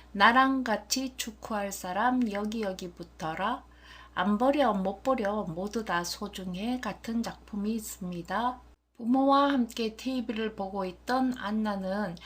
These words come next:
자러 가라는 엄마의 말을 들었죠. 그것이 이해가 되지 않았던 안나는 날-, 물구나무 서-,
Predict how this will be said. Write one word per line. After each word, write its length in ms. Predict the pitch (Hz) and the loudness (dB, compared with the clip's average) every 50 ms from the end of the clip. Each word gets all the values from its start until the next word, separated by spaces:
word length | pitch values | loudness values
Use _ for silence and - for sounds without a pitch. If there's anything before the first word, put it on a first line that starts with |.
| - - - - - - | -18 -20 -20 -20 -14 -6
자러 380 | - 208 240 262 285 294 285 | 0 2 4 4 4 4 2
가라는 480 | 285 247 214 202 196 190 196 208 208 202 | 2 2 2 0 0 -2 -2 -4 -4 -4
엄마의 420 | - 196 190 196 208 196 196 196 | -6 -6 -4 -2 -2 -2 -2 -2
말을 300 | 190 180 175 - 185 175 | -4 -6 -6 -6 -8 -8
들었죠. 880 | 180 - - 196 196 196 196 - - - 170 165 165 180 170 147 143 - - - - - - - - - | -8 -8 -10 -8 -8 -8 -10 -12 -8 -6 -4 -2 -2 -2 -2 -2 -4 -8 -14 -18 -18 -18 -20 -20 -14 -10
그것이 500 | - 214 202 208 240 247 240 - - 254 | -6 -4 0 2 2 2 2 2 0 0
이해가 500 | 240 226 226 254 285 320 302 302 285 285 | 0 2 2 2 2 2 2 2 0 0
되지 260 | - 220 214 214 208 | 0 -2 -2 -2 -2
않았던 560 | 196 180 180 180 190 185 - - 170 170 175 - | -2 -2 -2 -4 -6 -6 -6 -6 -6 -6 -4 -6
안나는 760 | 170 170 175 175 170 170 170 170 190 233 262 247 185 170 - - - - - - - - | -4 -4 -4 -4 -6 -6 -6 -4 0 0 2 2 0 -2 -4 -14 -20 -20 -20 -20 -18 -12
날-, 420 | - 185 170 165 180 180 180 - - - - | -8 -4 -2 -2 -2 -2 -4 -6 -8 -8 -6
물구나무 840 | - 185 202 220 214 214 214 226 277 302 302 277 226 202 190 196 190 | -4 0 2 2 2 2 2 0 -2 0 2 2 2 2 0 -2 -4
서-, 420 | 190 - - 202 190 185 180 185 | -6 -8 -10 -8 -6 -6 -6 -8